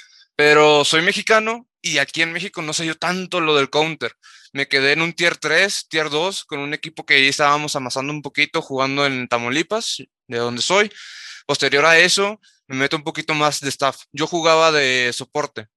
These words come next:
más que nada yo era el que estaba vigeleando, el que me metía ahí unas ideas de estrategia y todo. El coach que tenía ese, en ese entonces, cuando tenía diecisiete años, me dice, "Hey, Abraham, este, ¿sabes qué?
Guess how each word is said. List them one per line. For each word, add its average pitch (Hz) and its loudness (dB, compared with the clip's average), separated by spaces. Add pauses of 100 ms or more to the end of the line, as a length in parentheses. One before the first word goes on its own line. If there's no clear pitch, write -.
más - -12
que 139 -4
nada 143 4
yo 127 0
era 131 2
el 127 -2
que 127 -8
estaba 123 -6
vigeleando, 139 0
el 123 -4
que 120 -6
me 117 -6
metía 123 -2
ahí 123 2
unas 123 -6
ideas 117 -6
de 117 -8
estrategia 131 -4
y - -6
todo. 160 0 (560)
El 123 -2
coach 143 2
que 156 0
tenía 135 -2
ese, 151 -6
en 131 -6
ese 131 -6
entonces, 151 -2
cuando 127 -6
tenía 131 -2
diecisiete 135 -2
años, 151 -6 (260)
me 120 -2
dice, 120 -2
"Hey, 135 4
Abraham, 151 0 (260)
este, 107 -4 (120)
¿sabes 123 -4
qué? 156 0